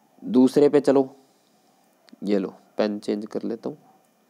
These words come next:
देखो एक से दो, ठीक है, उसके बाद दो से तीन,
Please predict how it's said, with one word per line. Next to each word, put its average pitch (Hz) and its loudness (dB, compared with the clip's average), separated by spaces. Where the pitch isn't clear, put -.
देखो 104 -2
एक 131 6
से 160 4
दो, 147 2
ठीक - 0
है, 185 -2
उसके 143 2
बाद 147 4
दो 131 6
से 160 4
तीन, 160 4